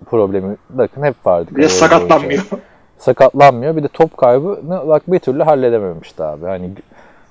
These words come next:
Speaker 1: günümüz N F L'indeki elit Q B'lere göre çok top kaybı yapan bir isimdi Andrew Luck. Ama yani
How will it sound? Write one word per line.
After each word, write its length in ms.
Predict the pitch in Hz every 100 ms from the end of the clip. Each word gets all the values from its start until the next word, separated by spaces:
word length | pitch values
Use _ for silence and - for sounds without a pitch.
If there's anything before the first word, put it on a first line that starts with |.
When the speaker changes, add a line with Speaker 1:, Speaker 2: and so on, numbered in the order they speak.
| -
Speaker 1:
günümüz 400 | 113 131 139 127
N 180 | 117 110
F 180 | 120
L'indeki 520 | 110 107 107 101 107 -
elit 280 | 117 131 143
Q 260 | - 110 107
B'lere 1200 | 95 95 _ _ _ _ _ - 117 110 110 120
göre 220 | 107 147
çok 180 | - 135 _
top 240 | - 110 -
kaybı 240 | 110 107
yapan 340 | 101 110 98 90
bir 40 |
isimdi 380 | 85 87 82 85
Andrew 220 | 78 82
Luck. 200 | 87 156 _ - - - _ _ _ _ _ - _ _ _ -
Ama 360 | 196 220 180 - 143
yani 480 | 156 147 147 147